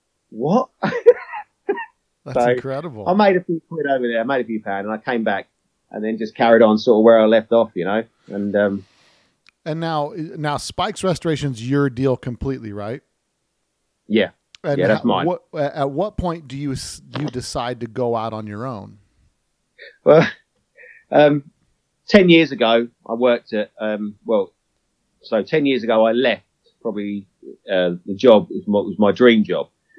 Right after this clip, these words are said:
Speaker 1: I worked at a place called J D Classics, and which in England was the best, at, well, across the world was the best body shop, classic car restoration, race shop. And I, I ended up being his body shop manager for nigh on six years.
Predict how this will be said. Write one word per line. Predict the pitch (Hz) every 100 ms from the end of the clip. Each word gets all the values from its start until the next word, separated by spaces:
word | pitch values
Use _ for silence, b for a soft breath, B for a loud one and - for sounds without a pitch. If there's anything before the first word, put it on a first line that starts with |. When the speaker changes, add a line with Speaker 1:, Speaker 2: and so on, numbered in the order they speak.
| _
Speaker 1:
I | 85
worked | 95 110 92
at | 87
a | 76
place | 104 98 82
called | 92 92
J | 113
D | 107 95
Classics, | 92 90 82 - - -
and | 87 110
which | 104 90
in | 107
England | 107 90 92
was | 90
the | 98 107
best, | 101 101 - _ _ _ _ -
at, | 98 -
well, | 101 82
across | - 104 -
the |
world | 85 107 87 82
was | 82
the | 104 101
best | 92 95 -
body | 98 90
shop, | 92 87 -
classic | 101 90 -
car | - 90
restoration, | 92 92 92 90 90 90 95
race | 104 104
shop. | 90 85 _ _ _ _ _ _ -
And | 98
I, | 113 123 -
I | 131 131
ended | 127 113
up | -
being | 110 107
his | 104
body | 117 110 - 107
shop | - - - _ _ -
manager | 110 98 92
for | 104 98 _ _ _ _ _
nigh | - 170 156
on | 131 127
six | - 123 - 104
years. | 101 104 92